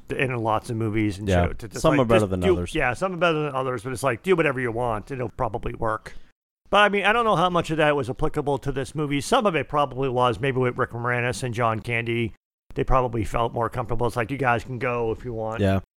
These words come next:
Speaker 1: and riff on stuff." But overall, again, it's a simple story, but it is a, a well-constructed story. I'll circle back to what you said. I also watched it the other day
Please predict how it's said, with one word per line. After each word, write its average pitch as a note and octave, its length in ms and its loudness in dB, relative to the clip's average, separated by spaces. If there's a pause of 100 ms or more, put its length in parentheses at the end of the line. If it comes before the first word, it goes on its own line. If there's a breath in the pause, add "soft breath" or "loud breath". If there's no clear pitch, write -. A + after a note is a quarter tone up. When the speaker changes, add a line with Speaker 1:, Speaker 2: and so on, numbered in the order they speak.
(220)
Speaker 1:
and B2+ 200 -4
riff B2+ 280 2
on A#2 280 -2
stuff." A2+ 360 0 (340)
But B3 100 8
overall, A3+ 320 6
again, D#3+ 340 0 (140)
it's G#3+ 180 0
a A#3 80 0
simple C4+ 440 2
story, E3+ 460 4
but C#3 160 0
it D3+ 80 4
is D#3 200 2
a, D3+ 40 0
a D3 240 4
well-constructed C#3 680 -2
story. C#3+ 300 -2
I'll F3 320 2 (160)
circle D#3+ 320 -2
back D3+ 200 2
to C#3+ 80 -4
what C#3 160 -2
you C#3+ 160 0
said. C#3 260 -2
I D3+ 180 2
also D3+ 400 2
watched B2+ 360 0
it C3+ 160 -4
the C#3 80 0
other A#2+ 160 0
day B2 320 2